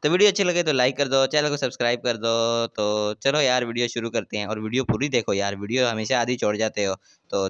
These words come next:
चलो, तो देख सकते हो कि ये, इसके लिए मैंने एक पाइप लिया है।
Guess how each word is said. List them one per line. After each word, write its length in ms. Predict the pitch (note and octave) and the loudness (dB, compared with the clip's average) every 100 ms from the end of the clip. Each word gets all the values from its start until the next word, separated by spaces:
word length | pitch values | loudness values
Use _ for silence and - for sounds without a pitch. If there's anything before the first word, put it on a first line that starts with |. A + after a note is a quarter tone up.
| - | 0
चलो, 240 | C3+ D#3 D#3 _ _ _ _ _ _ _ _ - | 2 2 0 _ _ _ _ _ _ _ _ -4
तो 320 | G2+ G2+ G2+ D#2+ | 0 2 0 -2
देख 200 | A#2+ D3 | -2 0
सकते 260 | D#3+ F3 | 0 2
हो 60 | E3 | 2
कि 80 | D#3+ | 0
ये, 160 | D3+ D3 | -2 -4
इसके 220 | D3 - | -4 -2
लिए 140 | C#3 C#3 | 0 0
मैंने 240 | C3 B2+ | 0 -2
एक 60 | A#2+ | 0
पाइप 220 | A#2+ A2+ G#2+ | 2 2 0
लिया 260 | G#2 G2 | -2 0
है। 100 | F#2 | -2